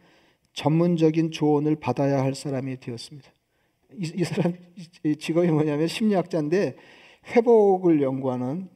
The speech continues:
예, 회복, 회복을 연구하는 심리학자예요. 그러니까 뭐 평생 얼마나 좋은 얘기 많이 했겠어요. 근데 자기가 졸지에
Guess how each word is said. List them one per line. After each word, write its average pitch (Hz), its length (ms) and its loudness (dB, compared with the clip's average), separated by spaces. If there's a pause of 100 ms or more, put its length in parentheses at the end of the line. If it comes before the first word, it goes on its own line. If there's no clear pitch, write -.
예, 131 340 -6
회복, - 520 -6
회복을 220 480 -2
연구하는 147 380 0
심리학자예요. 160 680 -6
그러니까 165 360 -2
뭐 185 340 0 (400)
평생 196 360 -2
얼마나 160 260 0
좋은 165 260 2
얘기 160 140 2
많이 143 260 -2
했겠어요. 123 920 -8 (840)
근데 165 180 -8
자기가 160 840 0 (460)
졸지에 160 580 2